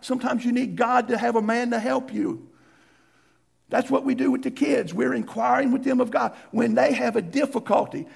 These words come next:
How many of you realize life is full of difficulties that you don't have an answer for? That sometimes you gotta go inquire of a more godly person, a leader in the church to help you.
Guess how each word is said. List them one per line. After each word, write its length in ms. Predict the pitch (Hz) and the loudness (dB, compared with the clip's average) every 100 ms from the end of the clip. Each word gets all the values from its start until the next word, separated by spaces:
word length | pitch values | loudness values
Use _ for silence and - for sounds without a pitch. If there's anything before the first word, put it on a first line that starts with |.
| - | -12
How 160 | - 302 | -4 2
many 180 | 294 285 | 4 4
of 160 | 269 | 4
you 80 | 226 | 2
realize 680 | 175 226 262 208 185 170 131 | 2 6 6 6 2 0 -2
life 480 | 131 208 254 262 254 | -2 2 2 0 -2
is 120 | 175 | -6
full 280 | - 247 226 | -4 0 0
of 120 | 214 | 0
difficulties 920 | 240 - - - - - 151 151 - - _ _ _ - | -4 -4 -6 -4 -6 -6 -12 -12 -18 -20 _ _ _ -12
that 240 | - 180 - | -8 -6 0
you 140 | 254 | 6
don't 160 | 254 220 | 6 6
have 160 | 233 | 0
an 80 | 226 | 0
answer 420 | 226 220 - 170 | 0 -2 -2 -4
for? 480 | 131 170 151 139 135 - _ _ _ _ _ _ _ - | -4 -4 -4 -8 -16 -20 _ _ _ _ _ _ _ -4
That 100 | 220 | 0
sometimes 480 | 285 277 247 247 | 0 2 2 0
you 80 | 240 | 0
gotta 220 | 240 233 | 0 0
go 240 | 226 247 240 | 2 2 2
inquire 520 | 220 - 247 247 240 | -4 -2 0 2 2
of 120 | 220 | 2
a 60 | 208 | 0
more 200 | 214 240 | 2 2
godly 440 | 185 226 240 226 | 2 -2 -2 -4
person, 500 | - - 262 - 214 | -6 -2 0 0 -2
a 60 | 185 | 0
leader 500 | 190 247 269 247 196 | 2 2 2 2 0
in 120 | 196 | -2
the 60 | 196 | -4
church 420 | 190 240 240 - | -2 4 4 2
to 120 | 226 | -2
help 380 | 208 254 262 - | 2 4 4 0
you. 160 | - | -10